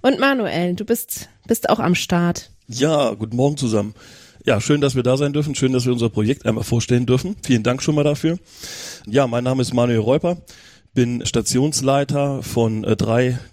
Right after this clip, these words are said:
Speaker 2: Stationen, auch in der Universitätsmedizin in Göttingen. Habe den Schwerpunkt Herz-, Thorax- und Gefäßchirurgie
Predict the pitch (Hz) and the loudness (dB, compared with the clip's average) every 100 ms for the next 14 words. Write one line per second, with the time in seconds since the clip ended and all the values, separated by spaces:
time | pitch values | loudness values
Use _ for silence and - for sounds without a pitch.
0 | - - 113 - 120 131 123 107 113 117 | -10 -2 -2 0 0 2 0 0 0 2
1 | 110 117 107 104 107 117 - 113 107 110 | 2 2 2 0 0 -2 -2 -4 -2 -2
2 | 104 131 170 160 - - - - - 104 | 2 2 2 -2 -6 -16 -14 -12 -2 0
3 | 117 117 107 - 120 123 110 120 131 - | 2 2 0 0 0 0 -2 -2 -4 -6
4 | 123 123 117 107 - 107 131 - 165 151 | -2 0 -2 -4 -6 -2 0 0 -2 -2
5 | 151 170 | -2 -2